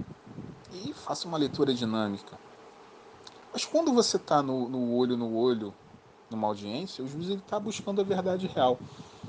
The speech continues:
Então, de onde vem esse juiz?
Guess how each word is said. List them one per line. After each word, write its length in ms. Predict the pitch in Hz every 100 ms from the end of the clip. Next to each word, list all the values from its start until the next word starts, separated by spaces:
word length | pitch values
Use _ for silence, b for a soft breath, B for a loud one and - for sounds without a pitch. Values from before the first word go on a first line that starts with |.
| B - -
Então, 340 | 285 - 294 294 - - - 240
de 220 | 180 247
onde 400 | 247 311 370 285
vem 440 | 147 143 131 107 - - - - - - - -
esse 320 | 160 151 170
juiz? 720 | 143 135 123 104 95 - -